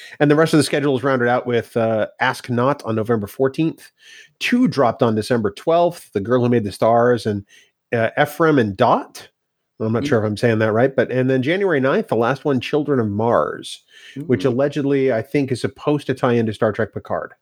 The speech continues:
Speaker 2: That's the rumor. Mm-hmm.
Speaker 1: That's the rumor, mister. Um, w-, what a weekend. Uh,
Speaker 2: And
Speaker 1: I watched
Speaker 2: we
Speaker 1: those panels live streaming on Facebook, and I was riveted the entire time. Uh, it, it, it's like you said, it's, it's the best time in history to be a Star Trek fan because we got so much of it coming out around us, dude.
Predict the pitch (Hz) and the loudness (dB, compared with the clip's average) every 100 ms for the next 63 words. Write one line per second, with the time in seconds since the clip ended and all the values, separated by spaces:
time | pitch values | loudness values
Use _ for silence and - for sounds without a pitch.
0 | _ 104 104 - - - 120 120 147 156 | _ -2 -2 -4 -12 -8 -4 0 2 2
1 | 120 - _ _ _ - 110 135 147 - | 0 -2 _ _ _ -12 -8 -8 -8 -2
2 | 120 151 - 165 147 185 175 123 107 113 | 0 0 0 -2 0 0 0 0 0 0
3 | - - 139 165 123 - - - - - | -2 -2 0 0 -2 -6 -20 -20 -12 -2
4 | 139 131 127 120 - - 127 123 127 131 | 2 2 2 -2 -8 -12 -6 -6 -6 -4
5 | 123 127 131 131 117 98 95 - _ _ | 0 2 2 0 -2 -2 -6 -18 _ _
6 | 110 - 131 147 147 151 123 156 143 135 | -2 0 2 0 0 -2 0 0 2 2
7 | 120 131 131 143 123 117 110 127 120 - | 2 2 2 2 2 2 2 0 0 0
8 | 123 117 - _ - _ 120 117 113 107 | -2 -2 -6 _ -20 _ -4 0 0 -2
9 | 110 123 120 120 104 113 110 113 113 110 | 0 0 2 0 -2 -2 -2 0 2 2
10 | - 110 110 110 107 _ _ _ _ 110 | 0 -2 0 -2 -6 _ _ _ _ -4
11 | 110 107 107 - 120 123 123 120 - _ | -2 -2 -2 -2 -4 -2 -2 -4 -8 _
12 | 120 107 135 151 151 104 120 117 - 117 | -4 0 0 2 2 0 -2 -4 -2 0
13 | 131 - 131 131 117 127 123 113 113 107 | 0 2 2 2 0 -2 -2 0 0 0
14 | - 156 127 98 107 104 107 107 - 110 | 0 0 0 -2 -2 -2 -2 -4 -4 -6
15 | - - 143 151 143 147 - 135 - 139 | -6 -4 0 2 2 0 0 -2 0 0
16 | 135 139 127 135 156 - - 80 | 2 2 4 4 2 -2 -8 -12